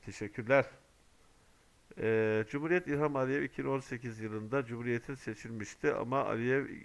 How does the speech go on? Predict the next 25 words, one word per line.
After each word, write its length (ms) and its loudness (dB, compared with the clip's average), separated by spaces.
iki 200 -12
bin 60 -6
on 100 -4
sekiz 280 -12
yılında 380 0
Kur'an'a 460 2
el 220 4
basıp 280 0
söylemişti 640 0
ki, 300 2
"Ben 140 2
milletimi 560 -2
koruyacağım, 880 2
bu 100 0
vatandaş 540 0
bile 180 2
zor 300 -2
durumda 300 -4
düşmeyecek." 640 -2
demişti. 380 -6
Tamam, 380 4
düşün-, 320 -6
siyasetçiler 680 4
söyler 400 8
bunu. 160 -8